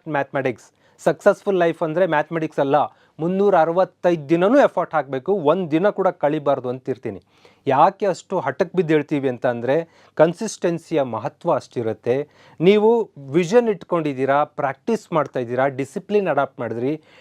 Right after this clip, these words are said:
ನೀವು ಶಿಸ್ತನ್ನ ಇಟ್ಟುಕೊಂಡಾಗ ಹ್ಯಾಬಿಟ್ ನಿಮ್ಮ ಹತ್ರ ಬರುತ್ತೆ.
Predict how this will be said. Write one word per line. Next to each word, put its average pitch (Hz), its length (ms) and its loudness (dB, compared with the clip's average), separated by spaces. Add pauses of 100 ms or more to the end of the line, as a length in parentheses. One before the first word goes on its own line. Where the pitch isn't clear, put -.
(140)
ನೀವು 202 180 6
ಶಿಸ್ತನ್ನ 240 840 -2
ಇಟ್ಟುಕೊಂಡಾಗ 180 840 0
ಹ್ಯಾಬಿಟ್ 175 540 -2
ನಿಮ್ಮ 160 160 -2
ಹತ್ರ 135 200 -4
ಬರುತ್ತೆ. 101 340 -8